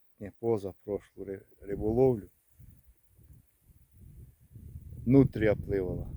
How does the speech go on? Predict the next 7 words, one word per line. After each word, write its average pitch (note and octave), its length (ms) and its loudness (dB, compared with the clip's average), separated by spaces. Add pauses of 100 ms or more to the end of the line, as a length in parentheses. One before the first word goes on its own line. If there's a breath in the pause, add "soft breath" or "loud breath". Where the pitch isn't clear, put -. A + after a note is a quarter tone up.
(260)
у - 60 -6
цьому G2 300 -6
місці. - 460 -8 (4000 soft breath)
Зараз G2+ 220 -12
дві G#2 100 -14
точки - 380 -6
закормлю D3+ 540 0